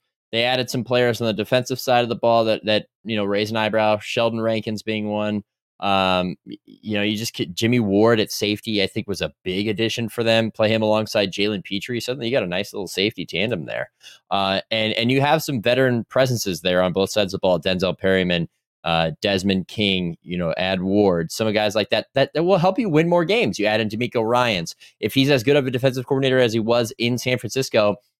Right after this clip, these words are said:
that should help you stay in games. And if C J Stroud can get comfortable enough and use his greatest asset, which is his accuracy, and then maybe even use his legs for the first time in his career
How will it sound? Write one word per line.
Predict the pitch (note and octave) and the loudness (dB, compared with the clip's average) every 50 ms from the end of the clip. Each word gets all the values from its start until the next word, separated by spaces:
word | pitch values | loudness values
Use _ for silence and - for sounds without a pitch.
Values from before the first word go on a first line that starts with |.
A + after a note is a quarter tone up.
| _ _ - | _ _ -2
that | A#2+ C#3 D3 | 0 0 0
should | - C#3 B2 | -2 -2 -2
help | C3 C3+ A2+ - | 0 0 0 0
you | C3+ B2+ | -2 -2
stay | - - - - - D#3 E3+ F3 E3+ D#3 | -2 -4 -4 2 4 4 6 6 4 4
in | D3+ D3 C3+ | 2 0 2
games. | C#3 D3 C#3 A2+ F2+ E2+ E2 - - | 2 4 4 2 2 -2 -6 -8 -6
And | G#2+ A2+ | -4 -4
if | A2 - | -2 -2
C | - D3 D#3 | 0 -2 0
J | D3+ E3+ E3+ | 2 2 2
Stroud | D#3 - - E3 D#3 D#3 D3+ D3 - | 2 0 0 2 2 2 2 0 -2
can | - B2 | -6 -4
get | A2 A#2 G#2 _ | -4 -4 -4 _
comfortable | - C3 C#3 C3+ - B2+ B2 A#2+ A#2 | -2 -2 -2 -2 -2 -4 -2 0 0
enough | G#2+ G#2 G2+ G2+ G2+ - _ _ _ _ _ _ _ - | 2 2 2 2 2 0 _ _ _ _ _ _ _ -4
and | A2 A2+ A#2 | -2 0 2
use | B2+ C3+ C#3 C3 - | 2 2 2 2 0
his | - B2+ G#2+ | 0 -2 -2
greatest | - G#2+ A2 B2 C3 C3 - | 0 0 0 0 0 -2 -2
asset, | G#2+ A#2 B2 B2 - G#2+ F#2 E2 | -2 0 0 0 0 0 0 0
which | F#2+ F#2+ - | -2 -2 -2
is | A2+ B2+ - | 0 -2 0
his | D3+ C#3 B2+ | 0 0 0
accuracy, | C#3 C#3 D3+ D#3 - A#2+ G#2 F#2 - - F#2+ F#2+ F#2+ - | 0 2 0 0 -2 -2 -4 -2 -2 -2 -2 -2 -2 -2
and | F2+ F#2+ F#2 | -2 -4 -4
then | F#2+ F2+ E2+ | -4 -6 -4
maybe | E2+ G2 A#2+ D3+ D#3 | -4 -4 -4 -4 -2
even | D3 D#3 F3 F3 F3 C#3+ | -2 0 0 0 0 2
use | C#3 G3 G#3+ G3+ | 2 2 2 2
his | G#3 F#3+ D#3+ | 2 2 2
legs | F3+ A3+ B3+ A3 G#3 - - | 2 2 2 2 0 -4 -6
for | C#3+ | -6
the | A2+ G#2 - | -6 -6 -4
first | - A#2 A2+ G2 - | -4 -4 -4 -4 -2
time | - A2+ A2 G#2 G2+ | -2 0 0 0 0
in | G2+ | -2
his | F#2+ G#2+ G2 - | -4 -4 -4 -4
career | - G#2 G2 F#2+ F#2+ F#2+ G2 F#2 - | -2 -2 0 2 2 2 0 0 -2